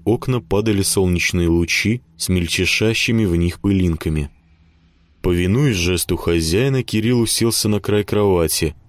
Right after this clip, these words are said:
а Гор пододвинул стул и уселся на нем верхом. При этом он вынул левую руку из кармана.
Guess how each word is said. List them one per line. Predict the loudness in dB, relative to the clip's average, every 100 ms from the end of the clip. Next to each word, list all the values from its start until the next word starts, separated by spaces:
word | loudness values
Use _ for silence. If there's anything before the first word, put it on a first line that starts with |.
| -10
а | -4 -2
Гор | 0 0
пододвинул | 0 -2 0 2 2 0
стул | -2 -2 0 0 -2
и | -2
уселся | 0 0 0 0 0 0
на | 0
нем | 2 2
верхом. | 2 0 -2 -2 -2 -6 -14 -20 -20 -20 -20 -14 -4
При | -2 0
этом | 0 0 0
он | 0
вынул | 0 0 2 2
левую | 2 2 2
руку | 0 0 0
из | 0
кармана. | 0 0 2 0 0 -4